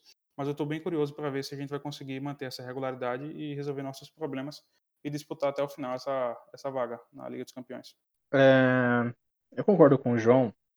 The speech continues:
Speaker 2: é, nessa questão de ver pontos positivos, eu também vejo, é, a, a participação do Fabinho no meio-campo como um fator muito positivo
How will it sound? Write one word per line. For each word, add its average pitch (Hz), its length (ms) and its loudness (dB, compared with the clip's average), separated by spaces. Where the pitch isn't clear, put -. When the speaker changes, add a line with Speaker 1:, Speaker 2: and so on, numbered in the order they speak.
Speaker 2:
é, 104 220 -2
nessa 104 280 -4
questão 113 260 -2
de 117 100 2
ver 117 280 6
pontos 120 180 -4
positivos, 113 540 0
eu 101 80 2
também 117 320 -2
vejo, 110 360 0
é, 101 460 -4
a, 90 440 -6
a - 40 -6
participação 117 540 4
do 156 80 6
Fabinho 131 400 2
no 123 100 2
meio-campo 117 720 -2
como 135 300 0
um 131 60 0
fator 127 280 0
muito 131 180 -2
positivo 131 680 2